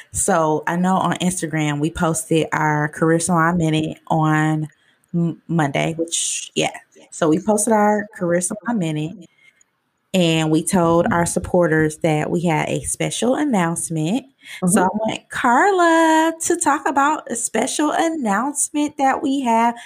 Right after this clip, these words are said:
Speaker 1: It's so exciting. So go, Carla.
Speaker 2: Okay, so
Speaker 1: <laughs>
Speaker 2: I feel like we've had, like, so many announcements with me being involved, but, I mean, <laughs> it just,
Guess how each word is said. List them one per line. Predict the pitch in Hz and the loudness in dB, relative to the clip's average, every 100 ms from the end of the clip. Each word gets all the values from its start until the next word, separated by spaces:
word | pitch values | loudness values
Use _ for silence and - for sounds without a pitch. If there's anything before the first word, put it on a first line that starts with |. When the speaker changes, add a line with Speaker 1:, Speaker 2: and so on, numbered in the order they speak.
| - | -12
Speaker 1:
It's | 170 - | -8 -6
so | - 165 208 | -2 -2 0
exciting. | 330 330 - 247 214 214 208 208 208 208 214 214 - | -2 -2 0 2 2 0 -2 -2 -4 -4 -8 -14 -8
So | - 214 | -2 0
go, | 214 226 | 2 0
Carla. | 202 170 156 170 - _ _ _ - | 2 0 0 -4 -8 _ _ _ 0
Speaker 2:
Okay, | 202 180 143 90 85 | 2 4 2 2 -2
so | 220 - - - 226 151 - - - | -4 -2 0 2 4 4 2 2 0
Speaker 1:
<laughs> | - - 392 - | -6 -12 -8 -6
Speaker 2:
I | 302 | -2
feel | 370 359 | 2 4
like | 320 254 - - - | 4 2 -2 -10 -6
we've | 233 | -4
had, | 240 233 190 | 0 2 2
like, | 190 185 | 2 -2
so | - 208 | 0 -2
many | 208 180 | 0 -2
announcements | 165 180 180 156 - | -2 -2 -2 -8 -12
with | 151 151 | -14 -8
me | 160 160 | -8 -8
being | 143 131 | -8 -8
involved, | 139 143 135 131 139 - | -6 0 0 2 -2 -2
but, | 143 120 - - _ - | 0 2 0 -8 _ -2
I | 180 | -2
mean, | 160 151 208 | 0 0 0
<laughs> | 190 | 0
it | 240 - - 233 | -2 -4 -4 -2
just, | 202 214 - | 0 -2 -4